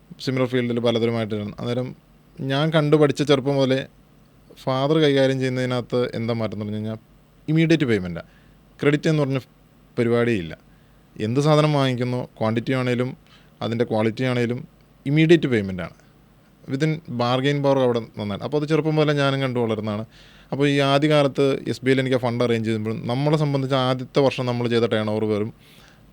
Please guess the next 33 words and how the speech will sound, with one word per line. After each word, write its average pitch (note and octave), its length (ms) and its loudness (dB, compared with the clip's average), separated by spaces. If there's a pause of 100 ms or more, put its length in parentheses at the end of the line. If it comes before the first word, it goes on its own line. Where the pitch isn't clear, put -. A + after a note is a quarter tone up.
(140)
ഒരു B2+ 140 0
കോടിയാണ്. G#2+ 420 0 (300)
അന്ന് D3+ 180 2
എനിക്ക് C#3+ 320 2 (140)
വർക്കിംഗ് A#2+ 280 -4
ക്യാപിറ്റൽ A#2+ 340 -2
പാസ്സായിട്ട് A2+ 460 -2
തന്ന A2 140 -4
വൺ G#2+ 200 -4
പോയിന്റ് G#2+ 220 -6
ഫൈവ് F2 180 -4
ആണ്. F2 160 -10 (160)
അന്ന് C3 180 -2
ഞങ്ങൾ D3 220 0
ചോദിക്കുന്നുണ്ട്, C#3 460 0
"ഞങ്ങൾക്ക് C3 280 -4
ഇത്രയും C#3+ 240 0
വർക്കിംഗ് B2+ 280 -2
ക്യാപിറ്റൽ C3 320 0
ആവശ്യമില്ല" A#2+ 500 0
എന്ന് A#2+ 160 0
പറയുമ്പോഴും A#2 460 -2 (600)
അന്നത്തെ A2+ 340 -2
കാലത്ത്, A2+ 400 2 (200)
ആ, A2 80 -6 (840)
ഓർക്കുന്നുണ്ടെന്ന് A2+ 500 -2
എനിക്കറിയില്ല, G#2+ 440 -4 (680)
അരുണാണ് C3+ 400 2
അന്ന് A#2+ 160 0
വരുന്നത്. F2+ 280 -4 (140)
അപ്പോൾ B2 180 -6
അരുൺ C3+ 180 -6
പറഞ്ഞു, A#2+ 280 -6